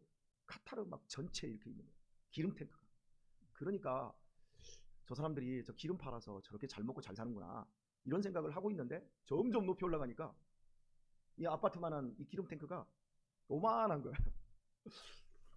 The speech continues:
어, 사람이, 어,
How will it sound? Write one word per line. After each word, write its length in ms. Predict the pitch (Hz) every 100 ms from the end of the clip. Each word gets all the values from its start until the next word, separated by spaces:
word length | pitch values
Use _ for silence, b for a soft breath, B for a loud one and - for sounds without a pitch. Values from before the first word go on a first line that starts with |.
| b b b -
어, 400 | - - - - - - - - - - - - - -
사람이, 460 | - 175 175 160 180 - - - _ _ _
어, 240 | - -